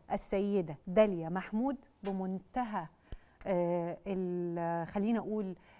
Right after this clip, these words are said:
الثبات وكل كلمة في موقعها، كان قرار المحكمة هو إحالة أوراق المتهم للمفتي لأخذ الرأي الشرعي في إعدامه. وقفنا قدام الكلمة الختامية لوكيلة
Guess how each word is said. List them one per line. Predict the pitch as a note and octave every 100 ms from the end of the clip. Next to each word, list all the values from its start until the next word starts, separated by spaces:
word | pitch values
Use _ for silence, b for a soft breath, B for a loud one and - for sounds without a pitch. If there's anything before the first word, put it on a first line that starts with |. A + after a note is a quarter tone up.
| b
الثبات | F#3+ F#3 F3+ E3+ D#3 - A#3 G3 G#3 A#3 - - - _ -
وكل | G3+ - C#4+ C4 G#3+
كلمة | A#3 A3+ G#3+ G3
في | - G3+
موقعها، | F#3+ F3 - G#3 G#3 A#3 D4 _ _ _ _ _
كان | - A3
قرار | G#3+ F#3+ G3 G#3+
المحكمة | G3 F3 F3 - G3+ A3 C4+ -
هو | - F#3+ G3 -
إحالة | - G3 F#3 -
أوراق | F3 F3 F#3
المتهم | F#3+ E3 D#3+ - F#3+ G3 F3
للمفتي | F3+ F3 F3 A#3+ - C#4+
لأخذ | A#3+ A#3 A#3+ F#3+
الرأي | F3+ A3 A3
الشرعي | G3+ - B3+ A#3+
في | - G#3
إعدامه. | F3+ E3+ D3 C3 - - _ _ _ _ _ _ - B B
وقفنا | G#3+ A#3 B3 A3
قدام | F3 E3+ A3 G3+ b b b b
الكلمة | - - A#3 G3+
الختامية | - G3 F#3+ F3 G#3 F#3+ F#3 b b b -
لوكيلة | F3+ F3+ F#3 - F#3 - G#3